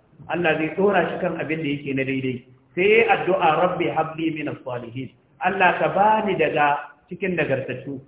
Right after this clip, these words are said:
Wannan yake nuna maka lokacin da yayi wannan hijirar baya, bai da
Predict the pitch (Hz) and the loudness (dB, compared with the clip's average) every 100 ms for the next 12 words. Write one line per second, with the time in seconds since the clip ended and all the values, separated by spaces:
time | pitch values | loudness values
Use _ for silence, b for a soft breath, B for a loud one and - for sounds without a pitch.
0 | _ - 160 208 208 202 190 196 185 170 | _ -4 -2 2 0 0 -2 0 0 0
1 | 180 165 160 220 - - 208 220 196 175 | 0 0 2 4 4 0 -4 -4 0 2
2 | 190 196 214 202 175 185 202 - 175 185 | 4 2 0 -2 -2 -2 0 0 0 0
3 | 175 - 185 151 | -2 -2 -4 -2